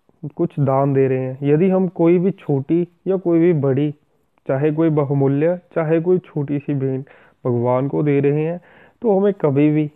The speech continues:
यह मन में नहीं आना, आने देना चाहिए कि यह काम मैंने किया। मैं अहंकार का प्रतीक होता है, इसीलिए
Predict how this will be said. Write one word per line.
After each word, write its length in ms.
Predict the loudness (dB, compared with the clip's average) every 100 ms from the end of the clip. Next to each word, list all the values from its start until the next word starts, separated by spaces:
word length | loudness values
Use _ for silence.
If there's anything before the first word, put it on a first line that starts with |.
| -8
यह 380 | -4 0 2 2
मन 180 | 2 2
में 160 | 2 2
नहीं 300 | 0 0 0
आना, 480 | -2 -4 -4 -4
आने 320 | -2 0 2 2
देना 220 | 0 -2
चाहिए 380 | -2 -4 -4 -8 _ _ _ _
कि 60 | 0
यह 320 | 0 2 0
काम 220 | 0 0
मैंने 440 | 0 0 0 0 -2
किया। 300 | -6 -10 -12 _ _ _ _
मैं 460 | 0 2 2 0 -2 -12 -20 -20 _ -4
अहंकार 540 | 0 0 2 2 2
का 120 | 2
प्रतीक 440 | -2 -4 -2 -4 -2
होता 400 | -6 -6 -8 -8
है, 80 | -12 _ _ _ _ _ _ _ _ _
इसीलिए 580 | -4 2 2 2 0 -4